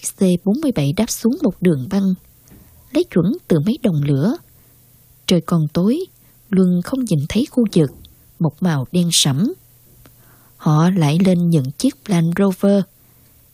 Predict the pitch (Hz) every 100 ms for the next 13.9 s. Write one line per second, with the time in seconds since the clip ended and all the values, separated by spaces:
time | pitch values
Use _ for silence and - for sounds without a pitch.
0 | _ - 175 226 349 240 151 156 147 135
1 | - 226 220 175 139 127 - _ _ _
2 | - 170 - 294 - 208 151 151 135 -
3 | 254 - _ _ _ _ _ _ _ _
4 | _ 180 156 147 190 320 - 160 135 165
5 | - _ - _ - 143 190 180 170 -
6 | 233 254 226 160 - 185 185 196 208 196
7 | - _ - _ _ _ _ _ 196 247
8 | 392 240 185 185 139 - _ _ _ _
9 | _ _ - 165 160 156 226 - 233 220
10 | 175 190 302 240 - 151 - - 208 202
11 | - _ _ _ _ _ _ _ _ -
12 | 190 160 151 175 156 - 143 135 170 -
13 | _ _ _ _ - 185 170 165 -